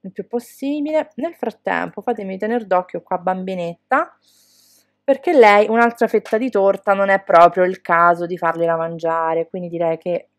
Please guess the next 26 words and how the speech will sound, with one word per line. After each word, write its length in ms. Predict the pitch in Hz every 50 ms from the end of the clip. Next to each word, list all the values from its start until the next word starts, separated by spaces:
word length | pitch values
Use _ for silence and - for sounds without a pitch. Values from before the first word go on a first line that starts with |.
| _ _
eliminiamo 880 | - 233 262 240 233 220 208 196 185 180 180 180 180 175 180 180 - _ _
questi 340 | _ 175 - - _ -
piatti, 600 | 269 - 214 190 180 180 _ _ _ 320 359 381 _ _ _ _ _ _ _ _ _ _ _ _ _ _ _ _ _ _ _ _
lasciamo 360 | 208 - - 233 196 190 185
questa 300 | 262 277 269 - 220 196
fetta 320 | - 226 196 - _ 180
per 140 | 170 262 277
Charlotte. 760 | - - - - 190 175 175 185 196 233 285 - _ _ _ _ _ _ _ _ _ _ _ _ _ _ _ _ _ _ _ _ _ _ _ _ _ _ _ _ _ _ _ _ _ _ - - - _ _ _ _
Abbiamo 220 | 214 247 226 202
qualcosa 400 | 190 196 190 - - 202 185 190
di 120 | 185 226 240
pronto, 300 | - 277 285 302 285 240
dovremmo 280 | 185 175 185 180 185
avere 180 | 185 190 190 185
il 100 | 185 214
mondo 440 | 208 196 180 165 165 165 170 170 170
qua 160 | _ 185 175
dentro, 580 | 165 165 170 160 165 175 170 - 247 247 277
averato 320 | 311 269 202 175 175 170 175
fra 140 | 165 208 240
un 120 | 262 269
giorno, 300 | 240 262 262 262 247 233
averato 280 | 185 175 175 175 185 190
fra 120 | - 240
un 160 | 262 277 262
giorno, 720 | 226 220 214 214 220 220 220 220 220 220 226 226 226 226 _